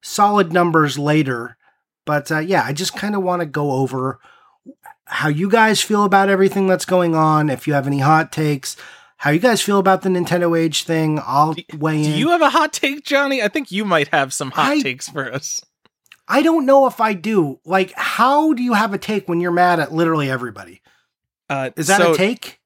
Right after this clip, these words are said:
Speaker 2: Johnny's opinion is not the opinion of the podcast.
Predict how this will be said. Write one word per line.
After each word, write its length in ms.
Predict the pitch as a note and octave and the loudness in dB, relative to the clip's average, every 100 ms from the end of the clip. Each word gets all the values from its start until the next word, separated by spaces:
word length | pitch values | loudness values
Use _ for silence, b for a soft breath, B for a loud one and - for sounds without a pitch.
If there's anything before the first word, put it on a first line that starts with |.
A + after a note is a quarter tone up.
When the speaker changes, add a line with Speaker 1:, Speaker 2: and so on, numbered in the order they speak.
| _ | _
Speaker 2:
Johnny's 400 | D#3+ E3 G#3 G3 | -2 0 0 0
opinion 420 | - F#3 D#3+ D3+ | 0 2 2 0
is 160 | C3 C3+ | -2 -2
not 240 | C3+ D3+ | -2 0
the 140 | D#3 | 0
opinion 420 | C#3+ E3 D3 C#3 C3+ | 0 0 0 -2 -2
of 180 | C3+ | -6
the 60 | C3 | -6
podcast. 840 | - D#3 E3+ D#3 B2+ A#2+ - - | -2 0 0 -4 -6 -4 -6 -6